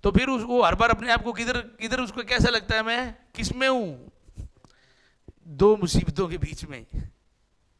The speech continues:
Bad blood, Bad blood का मतलब दुश्मनी, ठीक है। तो अपने को bad का मतलब एक बार क्या बना रहे हैं? गंदा। Bad का मतलब बेकार होता है ना, गंदा।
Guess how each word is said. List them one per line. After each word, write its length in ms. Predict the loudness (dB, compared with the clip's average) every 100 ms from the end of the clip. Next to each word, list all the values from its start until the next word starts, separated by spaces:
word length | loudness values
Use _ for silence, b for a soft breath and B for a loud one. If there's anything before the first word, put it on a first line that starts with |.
| _ _ _ _ _ -20 -20 -20 _ -20 _ _ b b b
Bad 640 | 2 4 6 4 2 2 0
blood, 400 | 2 0 0 -2 -4
Bad 260 | -2 0
blood 160 | -2 -4
का 100 | -4
मतलब 520 | -2 0 -2 -4 _ -20 -18 -18 _ -20 -2
दुश्मनी, 920 | -2 0 -6 -6 -6 -8 -8 -12 -16 -20 _ B B B B B
ठीक 160 | 4 4
है। 100 | -2
तो 160 | -2
अपने 260 | -2 -4 -6
को 80 | -4
bad 300 | 0 0 0
का 60 |
मतलब 180 | -4 -4
एक 80 | -4
बार 120 | -4
क्या 140 | -2 -2
बना 200 | 0 -2
रहे 120 | -2
हैं? 260 | -6 -8 -16 _ _ _ _ -20 -20 _ -20 _ _
गंदा। 260 | -14 -8 -6
Bad 240 | -2 -2
का 100 | -4
मतलब 180 | -8 -10
बेकार 320 | -10 -2 -2
होता 120 | -4 -14
है 60 |
ना, 60 | -14
गंदा। 200 | -12